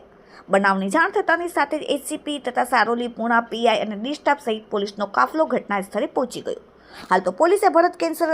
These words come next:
હોસ્પિટલના સી સી ટી વી ફૂટેજને આધારે સમગ્ર દિશામાં હુમલાખોરોને ઝડપી પાડવા માટે ચક્રો ગતિમાન કર્યા છે.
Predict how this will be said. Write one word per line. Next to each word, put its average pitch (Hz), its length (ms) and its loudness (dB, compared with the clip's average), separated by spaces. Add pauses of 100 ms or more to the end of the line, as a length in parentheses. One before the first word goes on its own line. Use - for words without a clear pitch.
(200)
હોસ્પિટલના 285 580 0
સી 294 180 -4
સી 302 180 -4
ટી 302 160 -6
વી 262 60 -6
ફૂટેજને 254 420 0
આધારે 202 380 -2 (360)
સમગ્ર 370 360 4
દિશામાં 285 400 0
હુમલાખોરોને 262 600 2
ઝડપી 220 320 -6
પાડવા 196 380 2
માટે 196 240 -2
ચક્રો 247 360 0
ગતિમાન 196 440 -4
કર્યા 190 380 -6
છે. - 160 -8